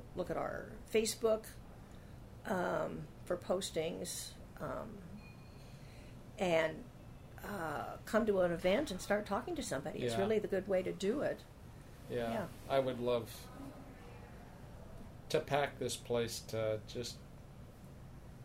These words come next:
Speaker 2: you know, make charities the entertainment to, and there are, it's starting to catch on. People are coming
Speaker 1: Mm-hmm.
Speaker 2: to, I mean, you can go to any old beer place for a beer event.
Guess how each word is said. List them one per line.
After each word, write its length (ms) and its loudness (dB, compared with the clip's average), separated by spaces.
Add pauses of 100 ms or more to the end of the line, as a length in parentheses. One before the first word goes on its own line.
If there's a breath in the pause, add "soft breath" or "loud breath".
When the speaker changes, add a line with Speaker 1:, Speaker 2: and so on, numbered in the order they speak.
(500)
Speaker 2:
you 60 -2
know, 200 0
make 260 0 (240)
charities 540 8
the 140 4
entertainment 640 2 (180)
to, 460 2 (140)
and 200 0
there 120 6
are, 220 4 (480)
it's 200 -4
starting 440 8
to 80 -4
catch 300 0
on. 220 -2
People 340 -2
are 100 0
coming 520 6
Speaker 1:
Mm-hmm. 80 2
Speaker 2:
to, 140 0 (720 loud breath)
I 60 -2
mean, 220 6
you 80 4
can 180 2
go 180 6
to 80 6
any 220 2
old 240 2
beer 160 6
place 360 0
for 220 0
a 40 0
beer 300 4
event. 300 0